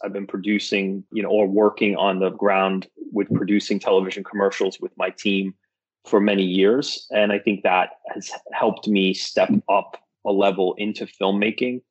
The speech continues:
uh, from the production perspective of understanding sets,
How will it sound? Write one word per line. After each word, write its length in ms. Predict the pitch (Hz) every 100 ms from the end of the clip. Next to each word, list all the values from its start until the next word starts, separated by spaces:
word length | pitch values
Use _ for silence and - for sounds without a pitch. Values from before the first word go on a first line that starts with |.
| -
uh, 240 | 92 87
from 220 | 87 107
the 100 | 101
production 600 | 95 98 92 - - 113 113
perspective 640 | 131 - - - 131 117
of 120 | 95 -
understanding 800 | 113 113 110 - 107 104 101 104
sets, 720 | - - 107 107 - - -